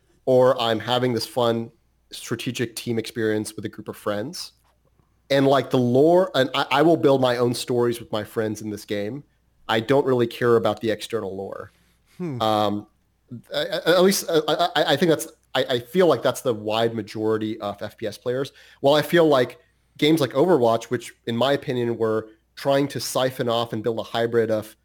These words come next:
Speaker 1: what is the player group that likes mobas, and maybe they have more of a proclivity to enjoy narrative and, and the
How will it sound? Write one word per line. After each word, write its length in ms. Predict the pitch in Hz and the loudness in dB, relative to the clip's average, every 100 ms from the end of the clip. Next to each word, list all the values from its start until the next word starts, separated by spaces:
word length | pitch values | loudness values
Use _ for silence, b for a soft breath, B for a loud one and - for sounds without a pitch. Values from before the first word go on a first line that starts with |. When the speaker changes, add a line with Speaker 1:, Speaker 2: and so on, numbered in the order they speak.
| _ _ _ - | _ _ _ -2
Speaker 1:
what 180 | 123 156 | 2 2
is 100 | 151 | 2
the 80 | |
player 320 | - 143 131 131 | -4 0 0 0
group 240 | 127 120 | -4 -6
that 160 | 120 113 | -6 -2
likes 200 | 113 - | -4 -2
mobas, 680 | 117 123 101 95 107 - _ _ _ _ _ _ _ | 0 2 0 -8 -10 -14 _ _ _ _ _ _ _
and 580 | 120 120 117 117 113 - _ _ | -2 0 0 -2 -4 -10 _ _
maybe 320 | 120 123 139 135 | -4 -2 0 0
they 160 | 127 | 0
have 420 | 120 123 120 120 | 0 0 -2 -4
more 220 | 120 127 131 | -4 2 0
of 80 | |
a 60 | 131 | 0
proclivity 560 | - - 139 131 120 117 | -10 -4 -2 -2 -2 -2
to 100 | 117 | -2
enjoy 440 | 113 120 117 110 | -4 -2 0 0
narrative 680 | 113 123 117 113 117 117 107 | 0 2 2 2 4 2 0
and, 260 | 107 107 107 | -6 -6 -8
and 180 | 107 | -10
the 140 | 104 | -10